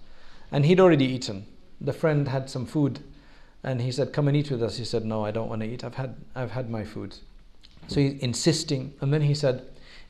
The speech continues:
"If you don't eat, my wife is divorced." Now, I'm thinking the poor wife, if she's listening, she's the one who's cooked the food most likely. And then she's being punished for it. It's crazy, isn't it?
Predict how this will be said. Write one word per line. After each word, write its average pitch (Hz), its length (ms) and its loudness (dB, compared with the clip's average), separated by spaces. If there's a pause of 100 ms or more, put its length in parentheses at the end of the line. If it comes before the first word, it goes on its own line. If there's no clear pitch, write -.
"If 147 140 2
you 226 100 8
don't 190 300 8
eat, 160 200 2
my 151 140 6
wife 139 260 8
is 117 120 0
divorced." 92 460 -6 (1800)
Now, 175 220 6
I'm 202 160 4
thinking 202 440 6
the 156 100 8
poor 185 260 8
wife, 156 240 8
if 135 80 0
she's 135 220 2
listening, 165 260 4
she's 190 240 2
the 180 80 8
one 170 80 8
who's 151 140 4
cooked - 240 0
the - 60 2
food 160 260 4
most 127 240 2
likely. 98 380 -6 (840)
And 156 140 4
then 160 80 6
she's 190 220 4
being 180 200 6
punished 165 320 6
for 98 160 -2
it. - 240 -10 (580)
It's - 100 -12
crazy, 139 400 2
isn't 110 200 -4
it? - 120 -14